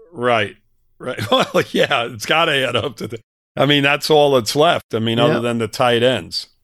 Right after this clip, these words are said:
Speaker 2: Well, yeah, no, uh, there was one more by, uh, Malcolm Brown, I think.
Speaker 1: Malcolm Br-, oh, yeah, I remember that play.
Speaker 2: Yep.
Speaker 1: Yeah. Um, you know,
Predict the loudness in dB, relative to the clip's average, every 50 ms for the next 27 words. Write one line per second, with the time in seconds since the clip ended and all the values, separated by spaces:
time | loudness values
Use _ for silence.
0 | _ _ -8 -4 -4 -4 -4 -4 -4 -2 -2 -2 -2 -4 -8 -10 _ -12 -8 -6
1 | -2 0 0 0 0 0 0 -2 -2 -2 0 0 -2 -2 -4 -4 -4 -4 -4 -2
2 | 0 0 2 2 2 0 0 -2 -2 -4 -4 -6 -4 -4 -4 -4 -4 -4 -4 -4
3 | -4 -4 -6 -6 -6 -8 -8 -10 -12 -14 _ _ _ _ -10 -8 -8 -8 -8 -8
4 | -8 -8 -8 -6 -8 -8 -8 -8 -10 -10 -12 -12 -12 -14 -14 -16 -16 -18 -20 _
5 | _ _ _ _ _ _ _ -10 -6 -6 -6 -6 -6 -8 -10 -8 -6 -2 0 2
6 | 2 2 2 2 2 2 2 2 2 2 0 -2 -2 -4 -4 -4 -2 0 0 0
7 | -2 -4 _ -14 -12 -12 -12 -14 -16 -20 -20 _ _ -6 -4 -4 -4 _ _ _
8 | _ _ -16 -12 -10 -8 -6 -6 -8 -10 -12 _ -12 -6 -4 -2 0 0 0 0
9 | 0 -2 -4 -8 -12 _ _ _ _ _ _ _ _ -4 0 2 4 6 6 4
10 | 2